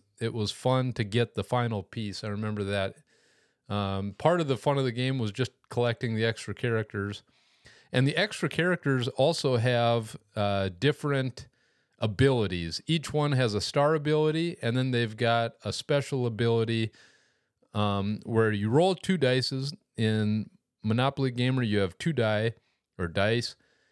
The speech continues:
Uh, one is the number of, uh, spaces you move, and then the other one is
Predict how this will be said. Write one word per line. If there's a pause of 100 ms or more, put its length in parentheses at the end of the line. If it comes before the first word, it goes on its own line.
(340)
Uh,
one
is
the
number
of, (1080)
uh,
spaces
you
move, (140)
and
then
the
other
one
is